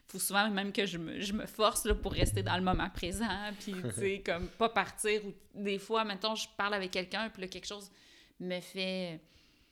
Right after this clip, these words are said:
Speaker 1: me fait penser à une idée, puis
Speaker 2: Puis tu t'égares, euh.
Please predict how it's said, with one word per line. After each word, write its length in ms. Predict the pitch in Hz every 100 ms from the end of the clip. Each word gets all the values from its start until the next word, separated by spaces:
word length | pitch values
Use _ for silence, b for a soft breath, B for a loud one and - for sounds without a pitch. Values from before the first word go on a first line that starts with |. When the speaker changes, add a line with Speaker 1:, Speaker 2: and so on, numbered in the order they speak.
| b _
Speaker 1:
me 240 | 175 170 175
fait 380 | 170 - 175 170
penser 420 | 175 165 160 196
à 60 | 185
une 200 | 180 165
idée, 420 | 151 180 190 202 B B B B B B _ _
puis 800 | - 190 175 160 156 151 151 165
Speaker 2:
Puis 120 | - -
tu 120 | -
t'égares, 760 | 95 98 82 - - - - -
euh. 160 | 104